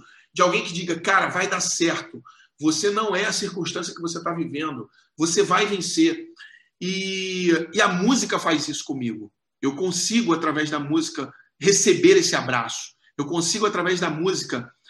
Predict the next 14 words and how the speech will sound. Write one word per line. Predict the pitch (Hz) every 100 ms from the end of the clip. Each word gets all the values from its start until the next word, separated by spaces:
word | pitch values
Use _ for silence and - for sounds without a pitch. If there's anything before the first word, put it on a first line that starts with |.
| -
é, | 147 151 151 147 147 147 139 127 120 _ _ 160
me | 202
fortalecer, | 220 196 - 196 196 170 - 165 165 165 -
me | 160
tornar | 165 185 170 196 233
uma | 190
fortaleza, | - 180 - 151 139 143 147
um |
castelo | 143 160 - 190 190 170
muito | 156 -
forte. | 165 156
Sabe | 196 208
aqueles | 175 170
castelos | 156 - 175 165